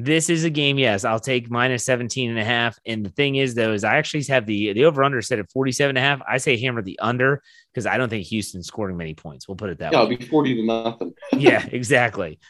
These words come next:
Speaker 1: All right, let's go to Sunday at four twenty-five. Tampa Bay Buccaneers hosting the Chicago Bears. Uh, some crazy stat I heard this week is that when Tom Brady was in his fifth year at Michigan, Justin Fields was just born.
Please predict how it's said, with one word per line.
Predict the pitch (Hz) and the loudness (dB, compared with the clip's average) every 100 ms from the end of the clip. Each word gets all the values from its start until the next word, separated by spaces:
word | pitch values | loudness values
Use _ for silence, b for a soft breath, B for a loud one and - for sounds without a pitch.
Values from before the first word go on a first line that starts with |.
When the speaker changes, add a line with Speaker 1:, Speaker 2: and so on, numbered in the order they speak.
| b | b
Speaker 1:
All | 160 214 | 6 8
right, | 214 190 | 8 6
let's | 185 - | 2 4
go | 202 190 | 6 6
to | 175 185 | 2 0
Sunday | 156 190 185 | 2 2 2
at | 170 | 2
four | 170 180 | 0 -2
twenty-five. | 170 156 143 131 175 175 180 175 | -2 -4 -4 -2 -2 2 2 2
Tampa | 160 160 131 | 2 0 2
Bay | 127 131 | 4 6
Buccaneers | 131 120 135 139 135 | 6 2 2 0 0
hosting | 135 127 127 | 0 -2 -2
the | 110 | -4
Chicago | 92 - 110 101 90 | -4 0 0 0 0
Bears. | 131 139 135 | 2 4 2
Uh, | 110 113 | 0 -2
some | 104 120 104 | -2 -6 -8
crazy | - 139 127 120 | 0 2 2 -2
stat | - 123 120 | 0 2 4
I | 120 | 2
heard | 110 127 117 | 2 -2 -2
this | 107 - | -4 -4
week | 120 117 110 | -4 -4 -4
is | 98 | -2
that | 110 98 b b b | -2 -2 b b b
when | 110 120 113 107 104 | -2 0 0 -2 -2
Tom | 147 151 | 2 2
Brady | 147 147 143 | 4 2 2
was | 123 | 0
in | 120 | -4
his | 107 | -4
fifth | - 143 135 | 0 0 0
year | 131 131 | 0 2
at | 110 | 2
Michigan, | 120 - 131 131 127 110 | -2 -4 0 0 0 -4
Justin | 113 127 - 117 | 0 -2 -2 -8
Fields | 123 117 101 | -4 -2 -2
was | 101 | -6
just | - 110 - | -4 -4 -4
born. | 92 76 | -10 -10